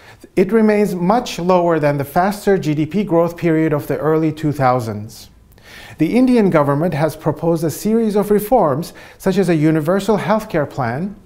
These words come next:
government assurance of higher prices for farmers, and investing in rural infrastructure.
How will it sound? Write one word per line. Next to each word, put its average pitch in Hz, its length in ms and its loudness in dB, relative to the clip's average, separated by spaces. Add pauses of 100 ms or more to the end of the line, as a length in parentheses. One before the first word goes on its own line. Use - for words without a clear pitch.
(480)
government 180 440 2
assurance 175 600 0
of 151 260 0
higher 175 480 0
prices 156 480 -2
for 143 260 0
farmers, 143 680 0 (460)
and 226 280 2
investing 214 680 2
in 185 180 2
rural 180 420 4
infrastructure. 123 920 -4